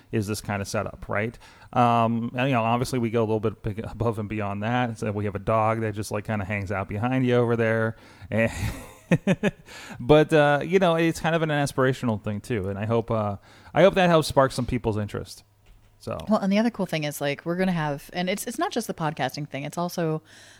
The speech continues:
Speaker 2: a nice get together, you know, so we're, we're gonna have some wine. I'm gonna go pick that up a little bit later.
Speaker 1: Mm-hmm.
Speaker 2: And we've actually got Noblestein Brewing Company coming in, and they've, they're gonna be bringing a couple of, I think, half kegs of, of, uh,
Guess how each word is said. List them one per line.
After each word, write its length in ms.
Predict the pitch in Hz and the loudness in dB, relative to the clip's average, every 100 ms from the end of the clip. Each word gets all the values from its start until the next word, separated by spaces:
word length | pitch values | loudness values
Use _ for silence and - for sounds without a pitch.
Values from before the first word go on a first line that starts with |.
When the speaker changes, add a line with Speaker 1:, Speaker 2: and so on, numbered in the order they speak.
| - | -2
Speaker 2:
a 60 | 240 | 0
nice 440 | 233 226 - - _ _ _ _ _ _ _ _ - - | 2 0 -4 -10 _ _ _ _ _ _ _ _ -6 -2
get 140 | 240 | -2
together, 420 | - 165 143 139 - | 0 2 2 -2 -4
you 100 | 160 | -6
know, 100 | 143 | -6
so 120 | 165 | -6
we're, 120 | 180 185 | -6 -4
we're 140 | 196 | -2
gonna 100 | 202 | 0
have 160 | 190 190 | -2 -4
some 180 | 208 156 | -4 -4
wine. 400 | 135 135 139 139 | -2 -2 -2 -4
I'm 100 | 143 | -6
gonna 120 | 143 | -8
go 120 | 143 | -8
pick 160 | 151 139 | -8 -6
that 140 | 139 | -6
up 80 | 143 | -4
a 20 | |
little 120 | 147 143 | -4 -4
bit 100 | - | -4
later. 360 | 135 127 131 - | -4 -2 -4 -6
Speaker 1:
Mm-hmm. 400 | - 113 - - - | -16 -18 -18 -10 -2
Speaker 2:
And 440 | 165 160 165 160 | 2 2 0 -2
we've 160 | 202 214 | -4 0
actually 260 | 214 - 220 | 0 2 2
got 140 | 170 | 2
Noblestein 580 | 160 156 170 - 151 143 | 2 2 0 0 -2 -4
Brewing 280 | 117 139 147 | -6 -6 -6
Company 540 | 127 120 120 107 - - | -8 -6 -8 -8 -12 -8
coming 260 | 151 139 | -6 -4
in, 340 | 131 123 113 120 147 | -4 -4 -6 -10 -8
and 420 | 147 147 143 147 - | -6 -6 -8 -10 -4
they've, 240 | 151 151 - | -4 -4 -8
they're 180 | 170 160 | -6 -4
gonna 120 | 170 | -2
be 60 | 160 | -2
bringing 460 | 147 147 143 139 143 _ _ 240 | -4 -4 -4 -6 -10 _ _ -16
a 80 | 156 | -10
couple 240 | - 147 139 | -8 -6 -4
of, 140 | 135 | -4
I 100 | 143 | -6
think, 160 | 143 143 | -8 -10
half 220 | 127 - | -10 -8
kegs 340 | 131 123 - | -8 -8 -6
of, 260 | 110 110 - _ - - _ _ _ | -8 -8 -18 _ -20 -20 _ _ _
of, 340 | 135 131 135 - | -4 -4 -6 -6
uh, 400 | 117 127 107 | -4 -6 -10